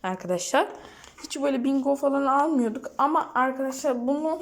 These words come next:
indirimdeydi ve bayağı büyüktü kilosu. Bunu çok azaldı şu anda, bu kadar kaldı ve bitmeye yakın şu anda. Yan-, bitince yeni deterjan alacağım.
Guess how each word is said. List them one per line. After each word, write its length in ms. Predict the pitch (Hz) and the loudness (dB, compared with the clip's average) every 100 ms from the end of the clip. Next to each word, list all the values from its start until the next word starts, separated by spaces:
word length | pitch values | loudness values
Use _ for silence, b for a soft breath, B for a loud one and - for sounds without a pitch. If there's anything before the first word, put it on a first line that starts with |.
| - | -2
indirimdeydi 720 | 262 240 262 262 285 285 226 | 0 2 0 0 0 0 2
ve 220 | 262 262 | 2 4
bayağı 440 | 247 247 240 247 214 | 4 4 4 2 -2
büyüktü 360 | 233 226 220 | -4 -4 -8
kilosu. 540 | - 208 190 - 311 - - B B B B 220 | -2 0 0 -2 -2 -4 -20 B B B B -2
Bunu 380 | 220 226 - - | 0 0 -2 -4
çok 260 | 240 - | -4 0
azaldı 420 | 233 208 220 220 | 0 2 2 2
şu 140 | 226 214 | 0 0
anda, 200 | 202 220 | 0 0
bu 60 | |
kadar 320 | 220 208 202 196 | 2 2 2 0
kaldı 300 | 190 202 240 | 0 4 4
ve 140 | 214 | 4
bitmeye 400 | 220 - 208 202 | -2 -4 -2 -2
yakın 260 | 202 202 196 | -4 -6 -10
şu 160 | - | -6
anda. 300 | 180 220 285 B B B | -4 -2 -4 B B B
Yan-, 220 | 214 233 233 - - | -2 -2 -4 -10 -10
bitince 360 | 220 247 247 269 | -4 0 2 2
yeni 320 | 254 233 226 | 2 2 2
deterjan 420 | 208 208 202 208 | 0 0 0 0
alacağım. 360 | 196 196 - | 2 4 2